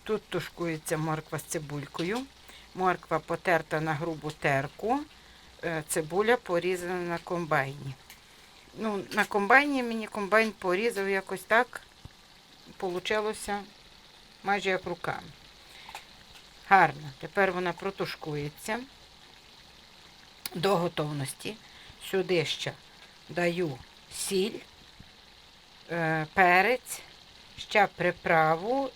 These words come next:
і приправу, м, не знаю, ще буду яку давати, можливо,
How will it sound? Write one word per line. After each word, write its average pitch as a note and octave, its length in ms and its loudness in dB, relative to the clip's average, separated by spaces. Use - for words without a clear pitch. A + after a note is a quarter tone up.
і F#3 440 0
приправу, D#3+ 840 2
м, D#3+ 460 -6
не G#3+ 160 -2
знаю, F3 300 0
ще F3+ 180 -4
буду D#3 200 -6
яку D#3 280 -4
давати, D#3 460 -6
можливо, E3+ 580 -4